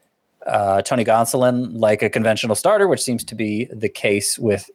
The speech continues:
Andrew Heaney on the I L. Right after that was announced, Gonsolin went out and, and went six innings strong. And I think he'll be able to do that against, again, again against the Diamondbacks this week. I also like Bailey Ober against the Tigers.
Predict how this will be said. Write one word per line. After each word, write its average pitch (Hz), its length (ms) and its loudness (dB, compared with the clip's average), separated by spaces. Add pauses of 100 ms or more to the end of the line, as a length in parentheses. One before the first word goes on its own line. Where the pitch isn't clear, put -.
Andrew 104 300 0
Heaney 107 440 0
on 101 300 2
the 101 100 2
I 101 300 0
L. 98 380 2
Right 98 340 2
after 101 240 0
that 101 180 4
was 101 140 -2
announced, 98 600 -4 (120)
Gonsolin 98 460 0
went 98 160 2
out 95 180 2
and, 87 220 -8
and 101 100 -4
went 95 160 -6
six - 320 0
innings 156 260 2
strong. 120 540 0 (680)
And 107 140 0
I 110 80 4
think 113 140 2
he'll 117 100 2
be 113 140 4
able 110 120 4
to 104 80 -4
do 110 140 2
that 104 140 4
against, 104 320 -2 (120)
again, 120 600 0 (540)
again 135 520 0
against 131 340 2
the 135 80 0
Diamondbacks 131 680 2
this 110 180 -2
week. 104 320 -2 (220)
I 127 80 2
also 147 260 2
like 139 320 2
Bailey 139 380 2
Ober 131 340 4
against 117 360 -2
the - 60 -18
Tigers. 156 760 -2